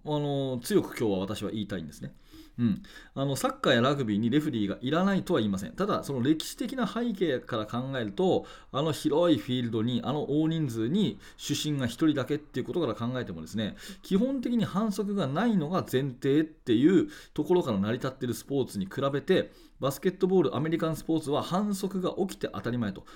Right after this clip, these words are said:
だから明文化しておいて、明確化しておいて、表示をちゃんとしましょうっていうのがアメリカのスポーツなんで、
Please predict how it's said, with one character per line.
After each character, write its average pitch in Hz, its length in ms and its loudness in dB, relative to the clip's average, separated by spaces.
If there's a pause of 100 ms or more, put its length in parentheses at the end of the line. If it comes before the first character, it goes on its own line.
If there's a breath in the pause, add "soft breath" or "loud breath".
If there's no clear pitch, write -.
(120 loud breath)
だ 196 120 0
か 190 100 2
ら 113 100 2
明 127 280 4
文 131 220 0
化 120 120 -2
し - 80 -8
て 139 100 -2
お 117 100 2
い 110 60 -4
て、 160 160 2
明 120 220 2
確 120 200 -4
化 110 120 -6
し - 60 -12
て - 100 -4
お 113 80 0
い 107 80 -2
て、 - 220 4 (380 loud breath)
表 131 200 2
示 131 100 4
を 170 120 4
ち - 100 -4
ゃ 120 60 2
ん 117 60 0
と 143 140 0
し - 140 -6
ま 120 120 0
し 117 100 -4
ょ 104 100 0
う 87 40 -4
っ - 20 -8
て - 180 -2
い 190 40 6
う 208 40 2
の 214 60 0
が - 120 -2
ア 101 40 -2
メ 117 100 2
リ 117 80 -2
カ 113 60 -4
の 107 80 -2
ス - 80 -12
ポ 113 120 -4
ー 104 40 -4
ツ 98 80 -8
な 78 80 -8
ん 85 80 -6
で、 117 200 0